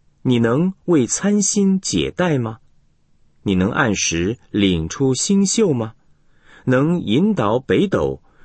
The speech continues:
与其众星吗？你知道天的定律吗？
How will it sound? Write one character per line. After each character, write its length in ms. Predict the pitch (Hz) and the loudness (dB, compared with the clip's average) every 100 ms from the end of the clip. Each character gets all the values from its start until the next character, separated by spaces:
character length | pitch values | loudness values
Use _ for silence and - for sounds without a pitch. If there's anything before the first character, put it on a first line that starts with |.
| _ | _
与 200 | - 104 | -2 0
其 280 | 95 - 98 | 0 -2 -2
众 280 | 117 214 131 | 0 0 0
星 280 | - 196 196 | 0 0 2
吗？ 200 | 180 139 _ _ _ - - - - - - - | 0 -4 _ _ _ -20 -20 -20 -20 -20 -12 -2
你 140 | 110 | -2
知 160 | 120 113 | 0 -2
道 240 | 117 92 | 0 0
天 280 | - 131 123 | -2 -2 0
的 80 | 107 | 0
定 360 | 214 170 139 | 2 2 2
律 160 | 147 127 | 2 0
吗？ 240 | 110 110 | -2 -8